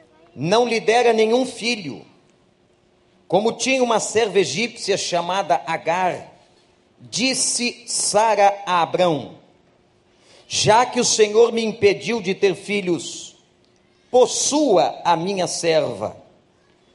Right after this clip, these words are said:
Talvez eu possa formar família por meio dela."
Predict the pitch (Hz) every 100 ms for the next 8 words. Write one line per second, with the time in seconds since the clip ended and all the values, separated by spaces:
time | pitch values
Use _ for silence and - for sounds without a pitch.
0 | _ 190 202 208 226 175 202 - 202 202
1 | - 180 185 175 160 180 160 - 170 160
2 | 185 175 175 - 160 143 160 165 165 151
3 | 147 139 107 -